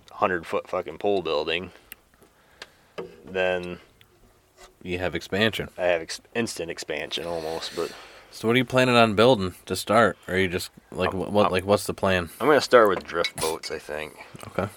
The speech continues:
Speaker 1: Drift boats, easier. Don't have to buy the motors and shit. I mean, well, you do have to buy motors, but they're not, like, they're nine horsepower little fucking tiller things. It's not like they're
Speaker 2: And honestly, you could do that based on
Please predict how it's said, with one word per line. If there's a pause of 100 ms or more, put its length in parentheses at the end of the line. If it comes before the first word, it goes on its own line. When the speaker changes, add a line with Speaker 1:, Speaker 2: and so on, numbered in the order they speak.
(100)
Speaker 1:
Drift
boats,
easier. (720)
Don't
have
to (120)
buy
the
motors
and
shit.
I
mean, (460)
well,
you
do
have
to
buy
motors,
but
they're
not,
like,
they're (360)
nine
horsepower
little
fucking
tiller
things.
It's
not
like
they're (600)
Speaker 2:
And
honestly,
you
could
do
that (580)
based
on